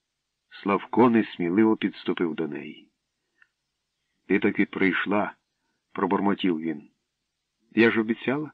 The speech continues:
лагідно усміхнулася вона. "Тільки я думала, що,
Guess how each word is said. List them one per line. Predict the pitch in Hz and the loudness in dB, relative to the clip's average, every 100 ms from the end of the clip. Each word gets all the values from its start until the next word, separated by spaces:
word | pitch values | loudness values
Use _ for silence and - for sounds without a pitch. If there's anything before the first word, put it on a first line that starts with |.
| _ _ _ _ 90 | _ _ _ _ -2
лагідно | 101 92 90 95 | 0 0 -2 -4
усміхнулася | 82 90 - 90 82 - 82 | -4 -8 -6 -4 -4 -4 -6
вона. | 78 69 - _ _ _ _ _ _ _ _ | -6 -12 -18 _ _ _ _ _ _ _ _
"Тільки | 117 110 120 | 2 2 2
я | 123 | 2
думала, | 113 113 120 120 113 107 - _ _ _ _ - - | 4 4 4 4 2 -2 -12 _ _ _ _ -14 -4
що, | 90 | -4